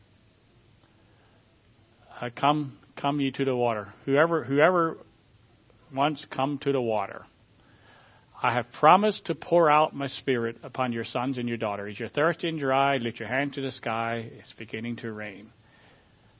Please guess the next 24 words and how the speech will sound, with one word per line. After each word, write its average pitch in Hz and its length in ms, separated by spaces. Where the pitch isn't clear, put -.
That - 160
was 156 200
a 143 60
complete 156 680
charismatic 135 800
person 135 380
who 113 140
wrote 117 320
that. 147 260
Um, 110 540
now 131 80
I 123 40
forgot 120 280
his 117 160
name. 117 380
It 120 140
was, 113 180
<laughs> - 460
anyhow, 117 220
I - 20
didn't 139 160
write 131 160
it 117 100
down. 117 360